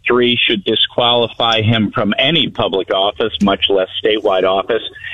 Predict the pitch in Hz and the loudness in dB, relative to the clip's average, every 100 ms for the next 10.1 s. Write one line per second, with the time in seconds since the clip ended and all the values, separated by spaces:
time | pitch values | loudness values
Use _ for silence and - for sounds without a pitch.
0 | - 190 175 208 262 214 170 185 175 175 | -2 0 2 2 2 2 0 0 -4 0
1 | 147 147 143 120 131 139 127 135 127 120 | 0 2 2 2 2 0 2 2 2 2
2 | 107 _ - 123 131 139 151 139 127 120 | -2 _ -4 0 2 2 2 2 2 0
3 | 120 104 - 127 123 120 139 131 127 117 | -2 -2 -4 -2 0 0 0 0 2 2
4 | 113 123 117 117 - - 120 113 113 113 | 0 0 0 2 0 0 0 0 2 0
5 | 107 - - 120 117 - 110 - 120 104 | 0 -2 -4 0 2 2 0 0 -2 0
6 | - 117 135 139 127 113 95 95 80 - | 2 2 4 4 2 0 0 0 0 -4
7 | - - 104 101 113 98 101 101 82 - | -2 -2 0 0 0 0 2 2 2 -4
8 | - - - - - 143 151 156 170 170 | -8 -20 -20 -18 -4 0 2 2 2 2
9 | 165 156 160 - 185 190 202 202 196 185 | 2 0 -4 -2 0 2 2 2 2 2